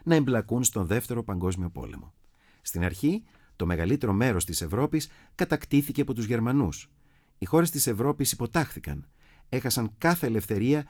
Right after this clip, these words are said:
και έγιναν πολύ φτωχές. Επίσης, οι Γερμανοί κυνήγησαν λαούς, όπως τους Εβραίους και τους Τσιγκάνους.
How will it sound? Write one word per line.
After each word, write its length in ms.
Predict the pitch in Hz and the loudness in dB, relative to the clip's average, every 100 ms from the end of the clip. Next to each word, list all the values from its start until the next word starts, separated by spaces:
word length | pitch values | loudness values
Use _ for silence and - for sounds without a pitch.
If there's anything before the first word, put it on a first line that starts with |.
| - _ | -14 _
και 120 | - 139 | 0 2
έγιναν 360 | 139 139 131 | 4 2 2
πολύ 240 | - 104 113 | 0 2 2
φτωχές. 640 | - 78 71 67 - - _ _ _ _ | 0 -6 -8 -8 -12 -16 _ _ _ _
Επίσης, 640 | 85 - 143 143 160 - - _ _ | -10 0 0 0 -2 -4 -8 _ _
οι 80 | |
Γερμανοί 640 | 90 90 85 85 85 120 127 _ _ _ _ | -4 -2 0 0 0 0 -4 _ _ _ _
κυνήγησαν 640 | 113 110 127 123 123 117 | 0 2 2 0 0 2
λαούς, 520 | 110 120 143 82 - _ _ _ | 2 4 2 0 -8 _ _ _
όπως 560 | 85 - 90 71 - _ | -8 -4 -6 -6 -12 _
τους 200 | - 76 | -8 -6
Εβραίους 480 | 64 58 110 143 135 | -6 -2 2 2 0
και 120 | - | -6
τους 120 | 143 | -8
Τσιγκάνους. 600 | 135 156 156 101 69 - | -2 0 2 0 -2 -12